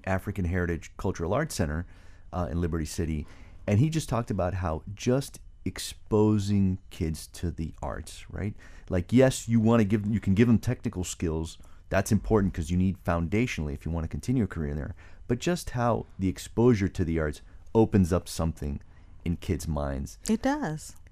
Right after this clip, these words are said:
Speaker 1: Can you talk to me about that a little bit, about kind of what you've seen over years that gives you, uh, kind of the passion for the next thirty years of, of Urg-, uh, Urgent Ink?
Speaker 2: Well, you know, I had an opportunity to work closely with our first group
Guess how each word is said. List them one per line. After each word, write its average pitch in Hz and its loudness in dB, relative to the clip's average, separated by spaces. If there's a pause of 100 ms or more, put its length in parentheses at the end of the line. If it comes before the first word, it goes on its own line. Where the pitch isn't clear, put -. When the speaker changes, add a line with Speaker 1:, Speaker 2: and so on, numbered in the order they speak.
Speaker 1:
Can 139 6
you 147 4 (180)
talk 165 0
to 165 0
me 165 2
about 156 4
that 160 0
a - 0
little 160 -2
bit, 160 -2
about 123 -2 (640)
kind 127 0
of 117 2
what 120 2
you've 123 0
seen 123 4
over 113 4
years 110 4
that 98 0
gives 110 4
you, 107 6 (480)
uh, 104 0
kind 113 4
of 110 8
the 107 10
passion 113 6
for - 2
the 117 8
next 117 8
thirty 87 6
years 78 2
of, 80 -4 (420)
of 90 -2
Urg-, 80 -2 (280)
uh, 73 -10
Urgent 76 -6
Ink? - -10 (540)
Speaker 2:
Well, 240 6 (100)
you 208 6
know, 208 2
I 208 0
had 226 0
an 220 0
opportunity 190 0
to - -2
work 165 0
closely 170 0
with 160 -2
our 156 -2
first 165 0
group 165 -6